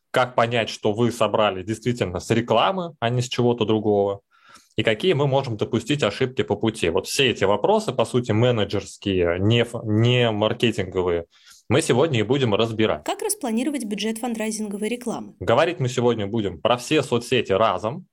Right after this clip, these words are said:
Speaker 1: потому что они все с точки зрения маркетинга абсолютно одинаковые. У них у всех есть возможность разместить рекламный пост, у них у всех есть возможность, э,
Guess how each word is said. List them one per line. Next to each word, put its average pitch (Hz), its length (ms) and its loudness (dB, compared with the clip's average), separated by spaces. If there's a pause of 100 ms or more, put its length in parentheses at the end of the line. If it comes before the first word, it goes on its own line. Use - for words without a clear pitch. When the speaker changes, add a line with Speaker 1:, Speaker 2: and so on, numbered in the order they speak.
(220)
Speaker 1:
потому 110 260 0
что 127 160 2
они 110 220 -2
все 175 340 0
с - 140 -16
точки 127 280 0
зрения 110 500 0
маркетинга 104 640 -2
абсолютно 135 640 0
одинаковые. 101 720 -2 (600)
У 110 60 2
них 147 180 2
у 151 60 4
всех 185 340 2
есть 123 160 0
возможность 113 560 0
разместить 107 560 -2
рекламный 95 540 0
пост, 160 420 -2
у 110 60 -6
них 120 180 -2
у 127 60 2
всех 143 300 -2
есть 101 120 -4
возможность, 107 800 -2
э, 87 420 4